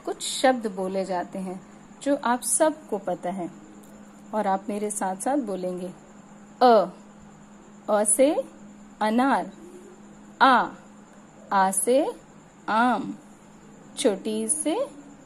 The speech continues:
इमली। बड़ी से ईंख। छोटा ऊ से उल्लू। बड़ा ऊ से ऊन। री से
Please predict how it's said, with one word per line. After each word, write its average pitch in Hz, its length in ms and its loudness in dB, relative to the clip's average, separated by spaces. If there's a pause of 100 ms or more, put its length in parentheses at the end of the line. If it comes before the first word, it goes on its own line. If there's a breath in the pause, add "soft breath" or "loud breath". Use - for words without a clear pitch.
इमली। 247 460 4 (680)
बड़ी 220 460 -4
से 320 340 -2 (640)
ईंख। 294 400 0 (920)
छोटा 214 440 -4
ऊ 220 140 -4
से 330 340 0 (420)
उल्लू। 233 460 0 (720)
बड़ा 196 340 -2
ऊ 220 140 -4
से 302 280 -2 (540)
ऊन। 247 960 0 (680)
री 190 260 -6
से 254 460 -4